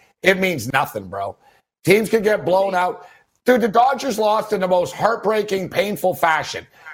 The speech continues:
The Rays were running around on the field like they won the World Series on Saturday night, what happens? The first inning of the next game, the Dodgers score, <laughs> right?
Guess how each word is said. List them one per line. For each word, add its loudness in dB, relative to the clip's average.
The 6
Rays 2
were 2
running -2
around -2
on -2
the -6
field 0
like -2
they 2
won 0
the 0
World 0
Series -2
on 0
Saturday -2
night, -4
what 4
happens? -2
The 2
first 0
inning -2
of 2
the 0
next -4
game, -2
the -2
Dodgers -2
score, -2
<laughs> -14
right? 4